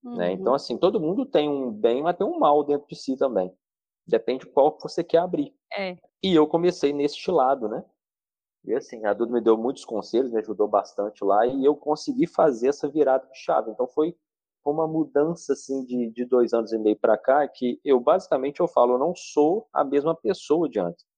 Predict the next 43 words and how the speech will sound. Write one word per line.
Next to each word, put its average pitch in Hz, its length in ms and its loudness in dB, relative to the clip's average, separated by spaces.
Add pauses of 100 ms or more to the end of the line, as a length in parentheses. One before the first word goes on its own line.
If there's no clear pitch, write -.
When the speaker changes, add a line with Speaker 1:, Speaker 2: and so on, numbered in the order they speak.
(920)
Speaker 1:
E 151 100 2
uma 208 220 4
das 151 200 4
coisas 156 320 -2
foi 170 200 -2
dar 151 140 2
essa 156 180 -2
cara 147 220 2
a 156 40 4
tapa, 135 340 2
porque - 240 -6
eu 127 80 -2
sabia, 120 540 2
a - 40 2
primeira 131 400 0
vez 131 200 0
que - 80 -8
eu - 40 -6
fizer 110 160 -2
um 110 120 -2
vídeo, 123 300 -4
eu 113 40 -6
tenho 131 120 -6
esse - 140 -14
vídeo 113 180 -6
gravado 101 320 6
até 160 160 4
hoje, 104 180 2
meu 104 120 -8
primeiro 131 340 0
vídeo. 95 280 -10 (560)
Eu 110 180 -10
fiz 120 140 -10
um 131 160 -10
vídeo 120 280 -10
de 107 120 -8
quinze 185 320 -8
segundos, 131 460 -4
ou 101 140 2
trinta 107 320 -8
segundos, 98 380 -6
não 95 120 -6
sei, 151 280 2